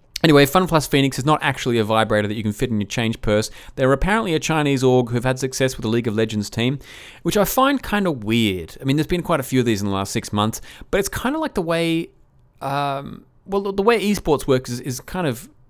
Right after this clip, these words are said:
it feels unique in this space right now, because can you imagine if Liverpool were like, "We won the Champions League, let's branch out into some netball."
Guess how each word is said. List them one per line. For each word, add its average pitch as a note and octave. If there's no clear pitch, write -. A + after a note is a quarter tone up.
it C#3+
feels A#3
unique C3+
in A#2
this G2+
space G#2+
right G#2+
now, G2+
because D3
can -
you A3+
imagine F3
if B2
Liverpool A#2+
were C3
like, B2+
"We D3
won D#3
the C3+
Champions C#3+
League, G2
let's F3
branch C3
out B2
into A#2
some G2+
netball." G2+